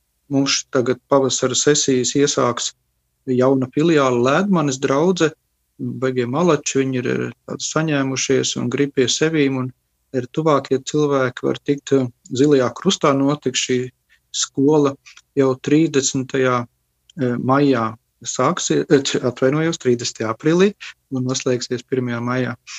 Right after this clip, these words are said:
Tad, tad pirmā šī atklās Lēdmanes filiāle, eh,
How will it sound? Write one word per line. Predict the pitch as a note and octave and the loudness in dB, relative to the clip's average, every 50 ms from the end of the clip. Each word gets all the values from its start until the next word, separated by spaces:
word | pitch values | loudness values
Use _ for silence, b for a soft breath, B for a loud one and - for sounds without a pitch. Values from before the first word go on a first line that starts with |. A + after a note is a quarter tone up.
| B B B _ _ _ | B B B _ _ _
Tad, | - C3+ B2+ | -8 -6 -6
tad | B2 - | -6 -2
pirmā | - - C#3+ D3 C#3 B2 A#2+ A#2+ | 2 2 2 2 4 2 0 0
šī | - - B2+ B2 - - - - - - - | 0 -2 -2 -2 -2 -4 -6 -10 -10 -4 -2
atklās | C3 C#3 C3+ - C3+ A#2+ A#2 A2+ - | -2 -2 -2 0 0 0 0 0 0
Lēdmanes | B2+ C3 C#3+ E3 F#3 G3+ G#3 G#3 G3+ G3+ - - - | 0 0 0 2 2 2 4 4 2 2 -2 -4 -4
filiāle, | - F#3 F#3 F3+ F3 E3 D#3+ D#3+ D#3 D#3+ F3 _ _ _ _ _ _ _ _ _ _ - C#3 | -2 0 2 2 2 2 2 2 0 -2 -4 _ _ _ _ _ _ _ _ _ _ -6 -4
eh, | B2+ B2+ B2 | -2 -2 -2